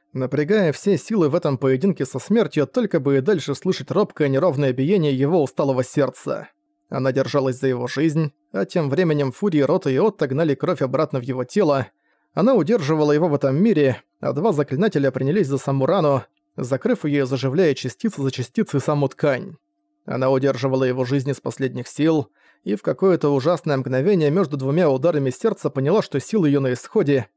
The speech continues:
что она его теряет. Через Рил она ощутила безмолвное стремление Ротта оставить её брата и попытаться спасти хотя бы её.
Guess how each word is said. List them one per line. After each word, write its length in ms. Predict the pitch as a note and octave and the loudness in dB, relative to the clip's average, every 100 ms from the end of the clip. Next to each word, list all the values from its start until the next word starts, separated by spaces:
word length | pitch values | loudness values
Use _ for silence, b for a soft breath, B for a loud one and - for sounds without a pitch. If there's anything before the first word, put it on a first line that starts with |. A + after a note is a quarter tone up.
| _ | _
что 300 | - - G#3 | -18 -2 0
она 180 | D#3 D#3 | 2 2
его 200 | D3 D3 | 2 2
теряет. 680 | C3+ C#3+ C#3+ B2+ - - _ _ _ _ _ | 0 2 2 2 -4 -20 _ _ _ _ _
Через 300 | - B2+ B2 | -4 -2 -2
Рил 220 | B2 E3 | 0 0
она 160 | D3 C#3 | 2 0
ощутила 460 | C3 C3 - D3 | 0 -4 -2 -2
безмолвное 580 | C3 B2+ C3 D3 C#3 C#3 | 0 -2 0 0 0 -2
стремление 500 | - C3+ C3+ D3+ C3 | -2 -4 -2 0 2
Ротта 320 | C3+ E3+ C#3+ | 2 0 -2
оставить 420 | A#2+ - D3+ C#3 | -2 0 0 0
её 140 | C3+ B2+ | 0 0
брата 300 | C3+ E3+ D3 | 0 0 -2
и 40 | |
попытаться 460 | C3 C#3 - - C#3+ | -6 -4 -2 -2 -4
спасти 380 | - C3 - G3 | -4 -4 -2 -2
хотя 260 | C3+ D#3+ | 0 0
бы 160 | C3+ B2+ | 0 0
её. 360 | B2 F3+ C#3+ | 2 2 2